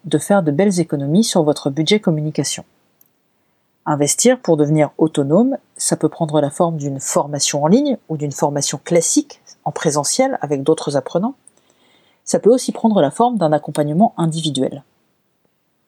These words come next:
La formation, qu'elle soit en ligne ou en présentiel, vous permettra par exemple d'apprendre les bases de la rédaction web ou d'apprendre à filmer de manière professionnelle. Cela via votre ordinateur ou en petit groupe avec un formateur.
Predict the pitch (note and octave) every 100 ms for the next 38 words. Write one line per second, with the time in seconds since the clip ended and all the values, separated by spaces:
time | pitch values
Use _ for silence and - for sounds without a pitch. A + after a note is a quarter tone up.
0 | _ _ _ _ _ _ - F3 - C3+
1 | B2 - G3 B3+ - C#3 - C#3 D3+ F#3
2 | D3 C3 D#3 C#3 - A3+ B3 F3 D#3 D3
3 | C#3+ - D3 C#3 C3 B2+ D#3+ G#3 F#3+ C#3+
4 | - - C#3+ C3 - D3 D3 D3+ C#3+ C3+
5 | B2+ C#3 C3 - C3+ D#3 A#3 A#3 - -
6 | G#3 C#3 - G#3 G3 D3 - C#3+ E3+ A3
7 | F3+ D3+ C#3+ D3 F3+ - - - F3 E3
8 | - C3 - - _ _ _ _ _ _
9 | _ _ _ - - C3+ E3 - D#3 E3
10 | F3+ E3 D3 C#3 C3+ B2+ - D#3 A3+ -
11 | _ - G#3+ F#3 E3 D3+ D3+ G3+ D#3+ D#3
12 | - D3+ C#3 - -